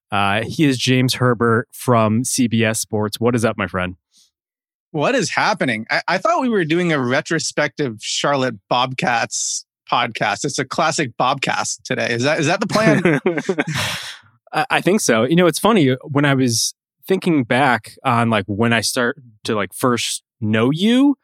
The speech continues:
Speaker 1: I think, like, the, the first experience was waiting to talk to Kemba Walker in Summer League right after their, like, disastrous season, right? It was after the, the really bad one.
Speaker 2: Yeah, I mean, the,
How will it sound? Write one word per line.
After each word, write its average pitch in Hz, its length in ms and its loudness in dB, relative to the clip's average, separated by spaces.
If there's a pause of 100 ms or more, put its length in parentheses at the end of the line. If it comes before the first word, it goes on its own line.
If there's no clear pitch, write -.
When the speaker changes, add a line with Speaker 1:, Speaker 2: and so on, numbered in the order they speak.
(140)
Speaker 1:
I 131 80 0
think, 196 220 0
like, 196 160 2
the, 143 200 2
the 147 120 -6
first 170 420 0
experience 135 720 -2
was 110 140 -4
waiting 113 640 0
to 120 100 -6
talk - 440 0
to 123 100 0
Kemba 123 340 0
Walker 104 540 0 (260)
in 139 180 2
Summer 135 400 2
League 107 360 0 (340)
right 131 380 4
after 123 600 2
their, 107 760 2 (120)
like, 104 200 -2
disastrous 110 600 0
season, 107 380 0
right? 113 160 4
It 165 80 4
was 117 120 2
after 120 300 2
the, 107 260 0
the 110 120 0
really 110 160 0
bad 107 240 2
one. 78 220 -14 (1080)
Speaker 2:
Yeah, 170 320 2
I 165 140 0
mean, 170 160 2
the, 170 260 -2